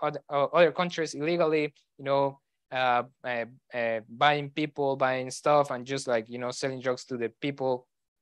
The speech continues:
to United States, and people bought it, and it was really expensive to buy in those days. So that's how he got rich, doing things,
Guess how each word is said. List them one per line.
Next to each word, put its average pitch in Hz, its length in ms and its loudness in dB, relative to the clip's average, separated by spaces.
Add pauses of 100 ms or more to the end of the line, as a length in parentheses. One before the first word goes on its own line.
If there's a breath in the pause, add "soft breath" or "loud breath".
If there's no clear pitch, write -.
(760)
to 127 80 -8
United 127 320 0
States, 135 320 -4
and 120 200 -6
people 127 260 -6
bought 131 240 4
it, 127 100 2
and 117 140 -4
it 120 60 -6
was 113 260 -4
really 170 200 0
expensive 147 600 -6
to 123 100 -10
buy 120 200 2
in 113 100 -4
those 113 160 -4
days. 131 180 -4
So 120 240 -2
that's 127 160 0
how 139 140 0
he 135 120 -4
got 117 200 -4
rich, 139 280 -4
doing 131 280 -6
things, 160 420 -4